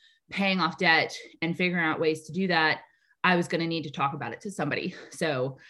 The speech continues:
at the time, there were, like, three financial YouTubers. It was His and Her Money, uh, Lydia Sin, and a channel called Debt is Dumb that isn't around anymore.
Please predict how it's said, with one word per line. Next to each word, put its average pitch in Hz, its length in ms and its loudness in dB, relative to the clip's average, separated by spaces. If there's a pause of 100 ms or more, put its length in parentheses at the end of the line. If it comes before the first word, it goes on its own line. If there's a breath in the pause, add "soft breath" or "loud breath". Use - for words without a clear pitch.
(140)
at 185 120 2
the 196 80 4
time, 196 340 4
there 196 120 6
were, 185 80 4
like, 147 280 -2
three 170 220 0
financial 175 460 0
YouTubers. 202 520 2
It 180 100 2
was - 140 -4
His 185 200 0
and 214 100 2
Her 233 120 2
Money, 208 440 2 (320 loud breath)
uh, 160 240 2
Lydia 185 320 4
Sin, 190 600 2
and 170 140 -2
a 160 80 0
channel 170 240 -2
called 160 220 -4
Debt 156 140 4
is 147 120 0
Dumb 147 280 0
that 139 100 -2
isn't 143 220 -4
around 143 260 0
anymore. 151 400 -4